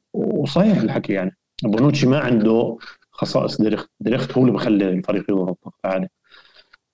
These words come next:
آه، فأنت إذا بدك، يعني، تلعب ضغط عالي، مفروض ديليخت مع حدا تاني. هلا بين بونوتشي وكيليني بتوقع إنه إذا إنه سليم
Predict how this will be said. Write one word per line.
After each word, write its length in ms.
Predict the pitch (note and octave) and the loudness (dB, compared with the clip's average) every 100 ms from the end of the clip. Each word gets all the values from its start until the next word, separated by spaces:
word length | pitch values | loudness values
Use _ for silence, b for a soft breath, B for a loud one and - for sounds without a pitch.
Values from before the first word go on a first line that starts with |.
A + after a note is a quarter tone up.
| G#3+ | -2
آه، 440 | - - - F3 - | -2 -2 -4 -6 -4
فأنت 280 | - C3+ - | 0 2 2
إذا 160 | B2 A2+ | 2 4
بدك، 560 | D#3+ B2+ C3 - - - - _ - _ _ _ _ _ - _ - - - | 4 4 2 -2 -10 -14 -20 _ -20 _ _ _ _ _ -20 _ -20 -10 -4
يعني، 220 | A#2 G3 | -2 0
تلعب 460 | - D3 G#2 F#2+ G2 B B B - | 2 2 2 0 -4 B B B -2
ضغط 280 | C3 B2 - | 0 0 -2
عالي، 540 | A2 A2+ A2 A#2+ C#3+ - _ B B B _ _ _ - _ _ _ _ _ _ _ _ - | 0 2 2 2 -2 -8 _ B B B _ _ _ -20 _ _ _ _ _ _ _ _ -4
مفروض 540 | C3+ D3+ E3 D#3+ - - | 0 2 2 0 -4 -2
ديليخت 560 | B2 F3 A3 - - - _ - | 2 4 4 0 -6 -12 _ -2
مع 120 | A2+ G#2 | 0 0
حدا 180 | G2+ | -2
تاني. 340 | F#2+ G2+ F#2 F2+ | -2 -2 -2 -4
هلا 240 | - B2+ | 0 2
بين 220 | A2+ D3+ C3+ | 4 4 4
بونوتشي 380 | D3 D3+ - | 6 4 2
وكيليني 480 | B2 C#3 B2 B2 B2 | 0 2 2 2 2
بتوقع 500 | B2+ C3+ C#3 C#3 G#2+ | 0 0 -2 -2 0
إنه 420 | A2+ A#2 A#2+ A#2+ - | 2 0 0 -4 -2
إذا 240 | B2+ B2+ C3+ | 0 2 4
إنه 180 | B2+ | 2
سليم 680 | - G#2+ G#2+ A2+ C3+ C#3 | 2 0 2 2 0 -2